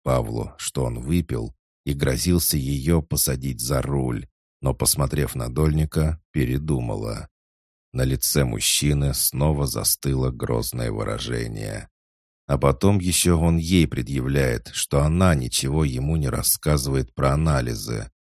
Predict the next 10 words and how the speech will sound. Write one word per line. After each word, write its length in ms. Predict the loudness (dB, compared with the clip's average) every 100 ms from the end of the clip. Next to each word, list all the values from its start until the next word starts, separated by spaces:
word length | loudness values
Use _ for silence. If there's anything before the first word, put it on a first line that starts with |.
| _ _
«Расскажешь 800 | 2 2 2 4 4 4 2 -2
тут, 200 | -4 -12 _
пожалуй». 800 | -2 0 0 0 -2 -6 -10 -16 _ _ _ _ -8
Всю 300 | -2 0 0
дорогу 520 | 0 0 -2 -2 -6
до 180 | -4 -4
отеля 460 | -2 -2 0 -2
молчали. 1000 | -4 -6 -4 -2 -2 -2 -2 -4 -6 -10 _ _ _ _
Таня 300 | 0 2 2
насупилась. 1040 | 0 0 -2 -2 -4 -4 -6 -2 -4 -4